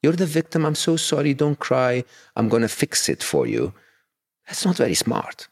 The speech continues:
The reality is, even if you believe in God, and I, I am a person that believes there is a divine, it's unfair if the divine interacts with the game this way. As a game designer, hmm, you design the game rules and then every player plays,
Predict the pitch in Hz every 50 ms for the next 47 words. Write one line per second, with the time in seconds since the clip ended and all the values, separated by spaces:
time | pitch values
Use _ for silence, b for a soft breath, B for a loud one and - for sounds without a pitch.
0 | _ _ _ _ _ _ 98 110 101 104 101 98 120 147 175 156 - - 101 90
1 | - 82 90 87 87 85 - - _ - 127 135 160 151 135 - - 113 101 98
2 | 101 92 90 87 98 113 117 113 110 87 82 76 67 62 76 71 71 76 69 73
3 | 76 - 78 71 - - 92 98 101 104 104 95 90 87 - - _ - - -
4 | 87 - - 98 85 78 76 67 76 82 92 127 151 120 101 92 87 78 80 -
5 | 78 76 - - - - - - - - 170 95 B B B B B B _ -
6 | 123 - - - - 143 156 156 - - - 151 180 196 156 113 98 92 98 98
7 | 85 95 95 90 98 110 113 120 120 - 104 107 98 - 98 - - 110 127 143
8 | - - - 120 95 73 69 82 78 80 95 107 127 127 104 85 - - - -
9 | - 90 76 67 65 - 87 90 87 87 92 110 107 104 95 85 90 78 82 113
10 | 139 170 170 117 80 - 69 87 - - - _ _ _ - 92 120 156 B B
11 | B B B - 110 110 104 110 110 101 117 117 127 151 156 147 123 110 95 92
12 | 104 107 107 101 101 85 87 113 127 113 85 71 69 80 90 92 104 95 98 95
13 | 104 113 - 120 117 123 120 - - 110 104 98 95 92 - - - 101 104 90
14 | - - - - -